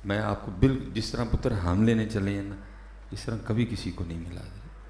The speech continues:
इसलिए किसी ने कहा था, "कोई आया लेके चला गया, कोई उम्र भर भी ना पा सका।"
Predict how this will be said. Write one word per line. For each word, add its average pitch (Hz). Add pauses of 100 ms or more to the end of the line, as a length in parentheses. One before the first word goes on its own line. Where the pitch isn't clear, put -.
(760)
इसलिए 101
किसी 98
ने 98
कहा 95
था, 95
"कोई 95
आया 90
लेके 87
चला 87
गया, 82
कोई 85
उम्र 85
भर 80
भी 80
ना 85
पा 87
सका।" -